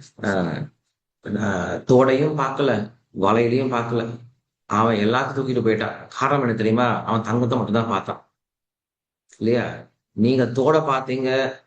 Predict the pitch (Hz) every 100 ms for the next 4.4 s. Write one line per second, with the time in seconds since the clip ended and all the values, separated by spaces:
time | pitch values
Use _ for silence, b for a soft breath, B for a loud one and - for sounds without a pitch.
0 | _ 101 107 143 139 120 113 123 110 123
1 | 113 110 117 113 113 101 110 104 101 _
2 | _ _ - 127 120 - - 120 135 139
3 | 135 135 127 117 107 120 131 113 92 98
4 | 113 123 123 131